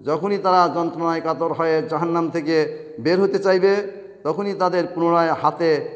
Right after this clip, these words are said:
উম, তখনই তাদের পুনরায় তাতে ফিরিয়ে দেওয়া হবে, লোহার মুগুর দিয়ে পিঠে আবার ভিতরে দেওয়া হবে।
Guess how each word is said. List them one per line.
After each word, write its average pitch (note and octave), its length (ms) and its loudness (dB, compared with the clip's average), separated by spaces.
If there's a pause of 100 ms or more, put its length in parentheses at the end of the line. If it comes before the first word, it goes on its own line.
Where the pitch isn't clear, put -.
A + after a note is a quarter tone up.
(320)
উম, C3+ 640 -6
তখনই G3 260 0
তাদের F3+ 380 2
পুনরায় E3+ 400 2
তাতে F3+ 500 2
ফিরিয়ে D#3+ 300 2
দেওয়া D3 220 4
হবে, C3 320 -2 (540)
লোহার E3 340 4
মুগুর E3 280 0
দিয়ে D#3+ 120 0
পিঠে D#3+ 260 -4
আবার E3+ 260 4
ভিতরে D#3 300 -2
দেওয়া C#3 180 2
হবে। B2 360 -4